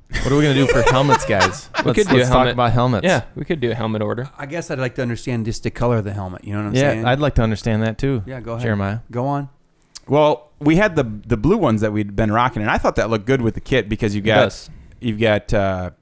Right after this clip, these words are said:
Speaker 4: you know, the Floyd's logo, Ecliptic Brewing logo. Um,
Speaker 2: There's a lot of pastel colors, and then the
Speaker 4: Yeah.
Speaker 2: helmet's like a pastel blue.
Speaker 4: Yeah,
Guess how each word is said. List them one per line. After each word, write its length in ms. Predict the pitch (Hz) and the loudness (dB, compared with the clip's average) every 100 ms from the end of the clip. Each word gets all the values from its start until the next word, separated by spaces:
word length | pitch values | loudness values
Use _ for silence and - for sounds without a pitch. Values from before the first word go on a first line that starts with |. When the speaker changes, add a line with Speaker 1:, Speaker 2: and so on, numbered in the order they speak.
| _ - - - | _ -20 -20 -10
Speaker 4:
you 80 | 117 | -4
know, 100 | 104 | -2
the 60 | 95 | -2
Floyd's 360 | - 135 127 | 0 0 2
logo, 440 | 123 120 117 117 113 | 2 2 4 2 2
Ecliptic 680 | 104 - - 143 - 127 - | -4 -10 -6 -4 -2 -4 -4
Brewing 420 | 113 117 113 110 | -2 0 0 -2
logo. 600 | 107 107 107 104 101 95 _ _ _ | -2 -2 -2 -2 -4 -8 _ _ _
Um, 560 | - 98 90 87 85 82 _ _ | -10 -8 -8 -8 -12 -16 _ _
Speaker 2:
There's 120 | - 127 | -4 2
a 40 | |
lot 160 | 143 123 | 2 2
of 80 | - | 2
pastel 440 | 127 - 127 117 | 0 0 0 0
colors, 460 | - 113 117 127 123 | 0 -4 -2 -4 -4
and 120 | 123 | -2
then 80 | 120 | 0
the 60 | 143 | 2
Speaker 4:
Yeah. 80 | 120 | 4
Speaker 2:
helmet's 240 | 120 117 107 | 2 0 -2
like 120 | 117 | -6
a 40 | 104 | -4
pastel 520 | 123 110 - 110 101 | -4 -4 -6 -8 -6
blue. 380 | 104 117 104 104 | -4 -4 -4 -4
Speaker 4:
Yeah, 240 | 120 98 | -4 -4